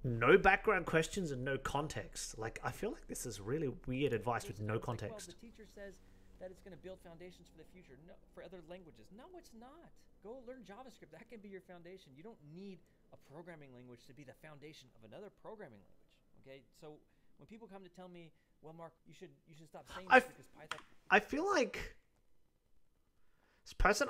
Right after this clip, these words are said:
Speaker 1: either deliberately misrepresents or just doesn't understand how language semantics work.
Speaker 2: It's a good starter language just to learn to code.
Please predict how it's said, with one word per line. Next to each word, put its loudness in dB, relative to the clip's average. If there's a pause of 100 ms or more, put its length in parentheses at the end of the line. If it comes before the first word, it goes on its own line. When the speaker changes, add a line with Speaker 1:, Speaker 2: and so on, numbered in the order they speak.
Speaker 1:
either 12
deliberately 2
misrepresents -2
or -8
just -8
doesn't 0
understand 2
how 4
language 0
semantics 2
work. -2
Speaker 2:
It's -10
a -16
good -18
starter -16
language -16
just -20
to -20
learn -18
to -20
code. -18